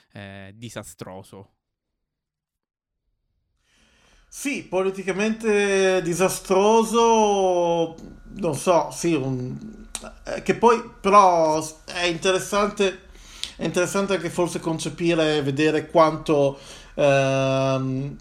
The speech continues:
Speaker 2: quanto magari quest'anno po-, possa essere comparato con altri anni, parte del secolo scorso. Però sicuramente, sicuramente in questo secolo, ehm, duemilaventi appartiene sicuramente a-,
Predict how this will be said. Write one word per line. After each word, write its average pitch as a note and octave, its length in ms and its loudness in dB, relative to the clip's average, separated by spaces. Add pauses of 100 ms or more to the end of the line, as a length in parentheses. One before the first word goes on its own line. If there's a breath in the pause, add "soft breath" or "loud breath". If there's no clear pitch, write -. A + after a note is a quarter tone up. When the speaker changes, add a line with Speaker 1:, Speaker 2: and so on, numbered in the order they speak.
Speaker 2:
quanto E3 220 0
magari D#3+ 220 2
quest'anno D3 880 2
po-, D3 180 -6 (180)
possa C#3+ 200 -6
essere C3+ 180 -4
comparato D3 520 0
con C#3 160 -2
altri C3+ 520 -2 (380 loud breath)
anni, C#3+ 600 2
parte C#3 320 0
del C3+ 100 -4
secolo C#3+ 280 -4
scorso. C#3+ 420 -2
Però G#3+ 280 4
sicuramente, G3 840 -2
sicuramente E3+ 680 -2
in C#3 380 -2 (320 loud breath)
questo D3+ 680 0
secolo, D3+ 840 0
ehm, C3+ 760 -2 (260)
duemilaventi C#3 800 0
appartiene C#3 520 -2
sicuramente C3 440 -4
a-, - 180 -2